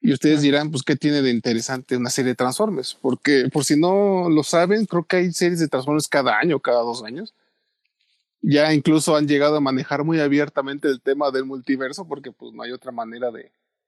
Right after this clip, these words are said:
de compaginar tanta serie que sacan. Pero esta, eh, para empezar, me llamó la atención porque es animación tipo por computadora,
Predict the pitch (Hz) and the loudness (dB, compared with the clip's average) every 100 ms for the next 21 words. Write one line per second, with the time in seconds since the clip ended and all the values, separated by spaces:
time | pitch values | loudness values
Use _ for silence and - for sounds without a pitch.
0 | _ _ _ _ - 135 139 127 131 135 | _ _ _ _ -6 -2 -2 -2 -2 0
1 | 127 123 131 127 127 131 120 120 120 117 | 0 -2 -6 -4 -4 -2 -2 -2 -2 -4
2 | 104 151 170 _ _ _ _ _ _ _ | -4 -4 -6 _ _ _ _ _ _ _
3 | _ _ _ _ _ _ _ - 151 147 | _ _ _ _ _ _ _ -2 2 4
4 | 175 196 - 214 208 208 175 - - - | 4 2 0 0 4 4 2 -2 -6 0
5 | 143 127 127 120 117 117 _ _ - 151 | 2 2 2 0 -4 -14 _ _ -2 0
6 | 143 165 220 226 196 185 208 202 165 165 | 2 2 2 4 2 2 0 0 0 0
7 | 180 165 - 160 165 139 123 - 131 135 | -2 -2 -2 -2 2 2 0 0 0 2
8 | 131 117 110 107 110 - 135 120 127 117 | 2 2 0 0 -4 -2 -2 2 2 2
9 | 104 110 - 107 - 107 113 175 | 0 -2 0 0 0 0 2 0